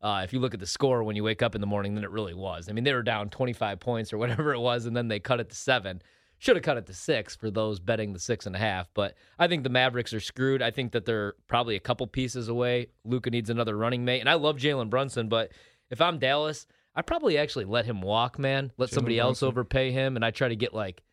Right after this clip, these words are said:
Speaker 1: another superstar for Luka. Unless you could bring in another guy with Jalen Brunson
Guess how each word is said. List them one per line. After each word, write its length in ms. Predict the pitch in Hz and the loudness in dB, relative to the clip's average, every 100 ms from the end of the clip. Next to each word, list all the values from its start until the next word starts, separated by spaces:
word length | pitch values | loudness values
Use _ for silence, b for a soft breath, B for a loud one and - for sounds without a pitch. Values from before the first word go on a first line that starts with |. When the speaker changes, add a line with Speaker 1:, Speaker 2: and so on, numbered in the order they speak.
| _ _ | _ _
Speaker 1:
another 240 | 123 143 | -2 -2
superstar 640 | 104 - 127 107 - 95 92 | -2 -2 -2 -2 -2 -2 -2
for 120 | 90 | -8
Luka. 340 | 87 85 - - | -10 -10 -8 2
Unless 240 | 175 202 | 4 4
you 80 | 214 | 0
could 180 | 160 123 | -4 0
bring 220 | 170 160 | 2 2
in 80 | 139 | 0
another 300 | 123 131 123 | 0 0 2
guy 240 | 120 101 | 2 0
with 260 | 95 127 - | 0 -2 0
Jalen 320 | 123 107 107 | 0 0 0
Brunson 400 | 107 101 - | 0 -2 -4